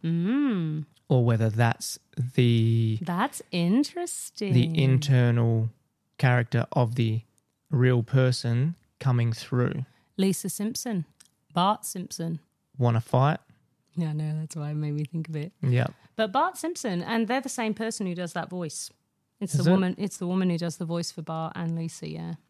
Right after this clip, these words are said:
Speaker 1: You know, we can talk about Bruno, but it, honestly, I'd really rather not, because Bruno is just the stereotypical, he just perpetuates the stereotype of, you know, autism,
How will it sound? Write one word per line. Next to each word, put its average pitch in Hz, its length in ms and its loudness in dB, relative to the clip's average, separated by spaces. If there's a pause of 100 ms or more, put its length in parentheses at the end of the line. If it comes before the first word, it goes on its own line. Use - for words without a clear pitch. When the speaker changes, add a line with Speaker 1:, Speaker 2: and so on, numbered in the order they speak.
(120)
Speaker 1:
You 233 80 0
know, 240 120 2
we 247 100 0
can 254 200 2
talk 247 220 -4
about 196 260 0
Bruno, 165 500 -2 (300)
but 247 140 2
it, 262 140 -6
honestly, 349 440 0
I'd 381 140 -2
really 330 240 2
rather 320 320 2
not, 269 380 2 (100)
because 254 300 -4
Bruno 269 420 2
is 269 160 0
just 247 400 -4
the 185 80 -4
stereotypical, 240 1600 -2
he 208 80 -2
just 233 200 -8
perpetuates 240 840 -4
the 233 120 -4
stereotype 214 1300 0 (520)
of, 175 560 -2 (640)
you 185 100 0
know, 175 400 0
autism, 180 920 -2